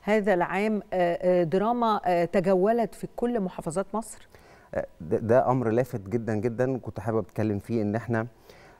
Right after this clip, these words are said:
Speaker 2: أنا بصراحة من الحلقات الأو-، الأولى اللي شفتها، شفت قد إيه مصر جميلة جدا، جدا، فوق ما كل الناس تتخيل.
Speaker 1: أكيد.
Speaker 2: آه، الصورة الم-، المتصدرة للناس إن، إن مصر أهرامات، آه، الأقصر، أسوان، اسكندرية.
Speaker 1: آه.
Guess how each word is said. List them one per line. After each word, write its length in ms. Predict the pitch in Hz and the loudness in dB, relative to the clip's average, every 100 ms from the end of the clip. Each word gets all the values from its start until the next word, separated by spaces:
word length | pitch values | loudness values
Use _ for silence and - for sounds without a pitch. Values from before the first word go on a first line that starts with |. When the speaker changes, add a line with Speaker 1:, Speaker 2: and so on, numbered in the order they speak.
| - | -2
Speaker 2:
أنا 100 | 113 | 0
بصراحة 360 | - 117 117 107 | 0 0 0 -2
من 240 | 101 95 | -6 -6
الحلقات 480 | 95 95 98 110 135 | -6 -4 0 0 0
الأو-، 280 | 101 104 104 | 0 0 -2
الأولى 380 | 98 - 117 | -4 -4 -2
اللي 100 | 107 92 | -2 -4
شفتها، 420 | 98 127 135 135 | -4 -2 -2 -2
شفت 280 | 139 - 110 | -4 -2 0
قد 220 | 101 92 | 0 -2
إيه 320 | 95 135 135 | -2 0 0
مصر 380 | 107 113 131 110 | 0 -2 -2 -2
جميلة 560 | 95 101 123 127 120 - | 0 0 2 2 0 -2
جدا، 360 | 101 123 117 123 | -2 -2 0 -2
جدا، 400 | 123 120 117 123 | 0 -2 -2 -2
فوق 200 | - 117 | 0 -2
ما 100 | 113 | -2
كل 160 | 120 | -2
الناس 180 | 117 113 | -2 -2
تتخيل. 420 | 98 - - 82 - - | -6 -8 -6 -6 -8 -6
Speaker 1:
أكيد. 300 | 190 - 180 - - | -8 -2 -4 -4 -4
Speaker 2:
آه، 300 | 98 95 98 | -2 0 0
الصورة 320 | 90 143 165 | -2 2 4
الم-، 200 | 160 127 | 4 0
المتصدرة 580 | - 101 104 104 107 135 | -2 -4 -4 -4 0 0
للناس 440 | 127 107 110 151 120 | 0 -2 -4 -4 -4
إن، 160 | 110 | -4
إن 320 | 104 - 104 | -4 -2 -2
مصر 500 | 104 127 - 107 104 - | -2 -2 -4 -2 -2 0
أهرامات، 480 | 104 113 107 117 127 - | -2 0 0 0 -2 -4
آه، 180 | 101 101 | -4 -2
الأقصر، 460 | 101 - - 110 - | -2 -2 -4 -4 -6
أسوان، 500 | - 110 120 123 107 | -2 0 2 0 -4
اسكندرية. 640 | - 107 98 104 123 120 - | -6 -4 0 2 2 0 -2
Speaker 1:
آه. 240 | 196 196 | -4 -4